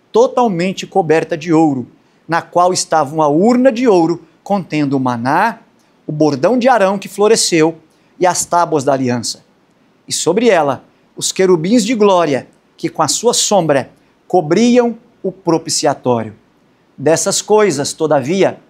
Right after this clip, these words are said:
não falaremos agora pormenorizadamente." O santuário a que Paulo se refere aqui era o tabernáculo construído por Moisés, por ordem de Deus,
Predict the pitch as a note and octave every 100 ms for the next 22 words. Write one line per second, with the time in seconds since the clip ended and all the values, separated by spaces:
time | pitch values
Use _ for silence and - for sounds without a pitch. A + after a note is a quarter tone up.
0 | _ _ _ A#3+ D4+ E4 - A#3+ G#3 F3
1 | F3 F3+ - - G#3+ E3 D3+ D3 D3+ D3+
2 | _ _ _ _ _ F#3+ G#3+ G#3+ G3+ F3+
3 | F3 D3+ D3+ C#3+ B2 A2 - _ _ _
4 | _ _ _ _ _ _ _ _ _ _
5 | _ _ _ _ _ _ _ _ _ _
6 | _ _ _ _ - C#4 C#4+ B3+ C#4 C#4
7 | - A3 - G3+ G#3 - D3+ D#3+ D#3 C#3+
8 | B2+ E3 E3 - _ _ _ _ F3 A3
9 | A3 G#3+ G#3+ E3+ F3 G3+ G3 D#3+ - F#3+
10 | - - F#3+ G3+ A#3+ G#3 - E3 D#3 C#3+
11 | A2+ C3+ E3+ - - _ _ _ - E3+
12 | D#3+ A3 B3+ C#4 C#4 G#3 D#3+ D#3+ - -